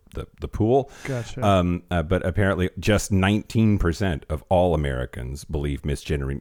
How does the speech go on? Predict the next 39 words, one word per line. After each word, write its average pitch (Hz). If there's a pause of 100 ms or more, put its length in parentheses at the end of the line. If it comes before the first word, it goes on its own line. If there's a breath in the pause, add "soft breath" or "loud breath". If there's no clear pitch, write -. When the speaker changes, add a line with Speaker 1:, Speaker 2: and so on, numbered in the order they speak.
Speaker 1:
misgendering 78
should -
be 67
a 64
criminal 65
offense. - (440 soft breath)
So 85 (220)
the 98
poll 160
also 123
asked 85 (120)
e-, - (160)
e-, 90
everyone 92
if -
they 87
would 82
ever 87 (100)
intentionally 110
misgender 117
someone, 147
and 98
seventeen 101
percent 92
said, 85
"Yes, 82
absolutely." 71 (220 soft breath)
Speaker 2:
That's, 214
like, 254 (100)
a 196
tactic -
<laughs> -
that 156
people 170
use 165
nowadays 135
online, 139
and, 127
like, 113